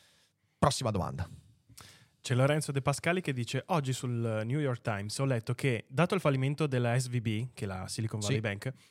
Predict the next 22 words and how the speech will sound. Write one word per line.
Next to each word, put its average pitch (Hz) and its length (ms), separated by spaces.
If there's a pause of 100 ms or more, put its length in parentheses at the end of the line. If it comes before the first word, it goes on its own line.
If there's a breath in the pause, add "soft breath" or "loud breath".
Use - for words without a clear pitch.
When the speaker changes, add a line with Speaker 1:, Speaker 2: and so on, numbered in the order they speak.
(140 soft breath)
Speaker 2:
"c'è 214 180
il 190 40
rischio 175 260
di 170 60
una 170 140
nuova 139 260
crisi 120 260
economica. 101 560 (160)
Tu 220 120
credi 123 260
sia 117 160
effettivamente 104 600
possibile?" 110 460 (580 soft breath)
Speaker 1:
Non 151 280
ho 208 440
le 131 340
competenze 107 880
per 87 280
fare 82 320
una 92 140
tale 78 200
previsione. 71 600